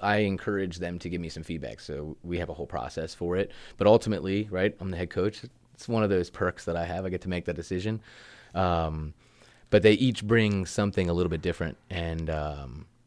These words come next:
and I think because of that and sort of that dichotomy of it all, it's really, it's really impactful for the whole group.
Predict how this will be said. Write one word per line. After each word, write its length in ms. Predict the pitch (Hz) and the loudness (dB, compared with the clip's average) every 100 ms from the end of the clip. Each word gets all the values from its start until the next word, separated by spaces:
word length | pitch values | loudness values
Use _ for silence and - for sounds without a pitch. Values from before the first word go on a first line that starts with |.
| _ _ - | _ _ -6
and 120 | 90 | -2
I 80 | 82 | -2
think 360 | 80 101 87 - | 0 0 -2 -2
because 460 | 85 - 98 92 87 | -6 0 4 4 4
of 100 | 78 | -2
that 360 | 82 82 76 - | 0 0 -2 -6
and 240 | 87 82 | -8 -6
sort 220 | - 82 80 | -6 -6 -4
of 120 | 78 | -2
that 340 | 85 82 - | -2 -2 -4
dichotomy 600 | 85 78 - 82 85 92 | -6 -6 -4 -4 -2 -2
of 100 | 92 | -2
it 80 | 95 | 0
all, 280 | 98 107 113 | 2 2 2
it's 520 | - 87 - - - | 0 -4 -6 -12 -6
really, 240 | 90 82 80 - - | -2 -2 -4 -10 -8
it's 200 | 85 80 | -8 -6
really 220 | 78 73 | -6 -6
impactful 420 | 71 71 62 60 | -8 -10 -10 -16
for 120 | - 65 | -12 -10
the 80 | |
whole 120 | - 57 | -8 -10
group. 260 | 58 - | -10 -14